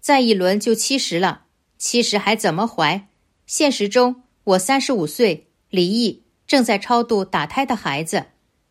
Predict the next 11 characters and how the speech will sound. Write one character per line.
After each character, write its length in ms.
答： 400
身 240
上 220
有 100
灵 280
性， 300
要 180
继 180
续 160
超 280
度 340